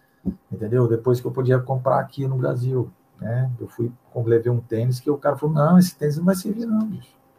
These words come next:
Esse tênis aí, tira, senão você não vai conseguir co-, chegar no, no quilômetro vinte. Entendeu? Então, é umas coisas assim que a gente pensa que,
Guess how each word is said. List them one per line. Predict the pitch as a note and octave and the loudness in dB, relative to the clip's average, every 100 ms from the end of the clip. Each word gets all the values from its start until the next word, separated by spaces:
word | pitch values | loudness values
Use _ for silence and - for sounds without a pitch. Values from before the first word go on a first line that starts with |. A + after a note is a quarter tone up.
| _ _ | _ _
Esse | |
tênis | - B2+ A#2 | 4 6 8
aí, | A#2+ C3 - _ - - _ _ _ _ _ _ _ - _ _ - | 6 4 -4 _ -14 -14 _ _ _ _ _ _ _ -20 _ _ -12
tira, | - E3 C#3 | 2 6 6
senão | - C3+ | 6 2
você | B2+ | 4
não | D3+ | 6
vai | D#3 | 6
conseguir | D#3 C3+ C#3+ | 6 4 2
co-, | C#3+ D3+ | 2 2
chegar | C3 D3+ D#3 | 4 6 6
no, | D#3 A#2+ C3 | 6 0 -2
no | C3 | -4
quilômetro | C#3+ C#3+ D3 F3+ | 0 0 0 0
vinte. | C3+ B2+ B2 - - _ _ _ _ _ - - _ _ _ | 4 4 4 -2 -18 _ _ _ _ _ -20 -20 _ _ _
Entendeu? | F2 F2 A#2+ | -6 0 2
Então, | B2 F3 | 6 8
é | G3+ | 10
umas | G3+ F3+ | 10 8
coisas | F#3+ F3 | 6 6
assim | E3 | 4
que | D#3 | 4
a | D3+ | 4
gente | D3+ - | 4 -2
pensa | E3 F#3 F3+ B2+ - - - _ | 2 2 2 -4 -6 -20 -20 _
que, | - D#3 C#3+ | 2 4 4